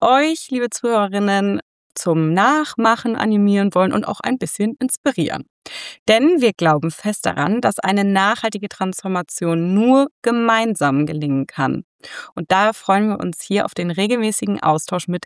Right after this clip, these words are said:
Expertinnen und heute in einer ganz neuen Konstellation, nämlich mit mir, Alexandra Herget von Fett Consulting,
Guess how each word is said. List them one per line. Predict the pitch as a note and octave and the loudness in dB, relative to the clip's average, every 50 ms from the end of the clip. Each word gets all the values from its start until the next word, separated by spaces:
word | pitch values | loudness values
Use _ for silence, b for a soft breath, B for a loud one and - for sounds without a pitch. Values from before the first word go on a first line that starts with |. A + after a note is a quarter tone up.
| - - | -10 -16
Expertinnen | - - - - - D#3+ D#3 D#3+ - - F#3+ F3+ F3 E3+ A3+ D4 G#4 - B B B B B B B B | -14 -14 -10 -4 0 0 0 0 -2 -4 -4 -4 -2 0 0 0 0 -2 B B B B B B B B
und | - F#3+ - - | -8 -6 -2 2
heute | G#3+ B3+ D4 - - C#4+ | 4 4 4 4 0 -2
in | A#3 | 0
einer | G3+ G#3+ A3+ G#3 | 0 0 0 2
ganz | G#3 G#3 B3 C4 - - | 2 2 2 0 -2 -2
neuen | F#3 F3 D#3 D#3 | -2 -2 -2 -2
Konstellation, | - - D3 - - D#3 D#3+ D#3+ - - F#3 F3 A3 C4 | -4 -6 -6 -6 -4 -6 -6 -6 -6 -6 -6 -2 0 0
nämlich | B3 G3 F#3+ F#3 - | 0 0 0 -2 -4
mit | F#3+ E3 - - | -6 -8 -4 -2
mir, | F3+ F#3+ G#3 A#3+ B3 G3+ E3+ G3+ D4 - | 0 2 4 6 6 6 4 4 2 0
Alexandra | - A3 F#3 F3+ - - - F3 E3+ D#3+ D#3 E3 | -2 -4 -6 -6 -6 -6 -6 -6 -4 -4 -4 -6
Herget | D#3+ D#3+ D#3 D#3 E3 E3 D#3+ F#3+ A#3+ E4+ - - | -6 -4 -2 0 0 0 2 2 0 0 0 -4
von | - F#3+ F#3 F#3 | -6 -4 -4 -4
Fett | - - - - | -2 -4 -6 -6
Consulting, | - - A3+ A3 G#3 G3 G3 G3 A3 - - B3 D4+ F4+ | -4 -6 -4 0 2 2 2 2 0 0 0 0 0 0